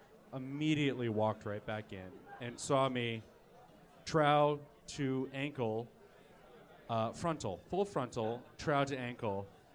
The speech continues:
She looked at me and smiled, which was very nice. But she then looked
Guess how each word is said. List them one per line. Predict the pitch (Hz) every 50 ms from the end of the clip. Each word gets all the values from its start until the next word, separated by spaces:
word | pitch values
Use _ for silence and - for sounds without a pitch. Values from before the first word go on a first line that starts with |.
| - -
She | - - 170 147
looked | 135 143 143 143 -
at | 165 165
me | 170 175 196
and | 214 208
smiled, | - - - 165 131 120 113 113 113 131 170 175
which | 156 131 131 -
was | 139 139 135 117 110
very | 101 107 107 104 101 117 151 147 147 143 143 151 147 143
nice. | 131 117 113 113 110 110 120 - - - - - - - - - - - - - - - - - 220 214 - - - - - - - 135 120 120
But | 185 208 240 220 156 - - -
she | - - - 170 165 143
then | 117 120 170 208 233 247 233 208
looked | 156 170 208 208 208 -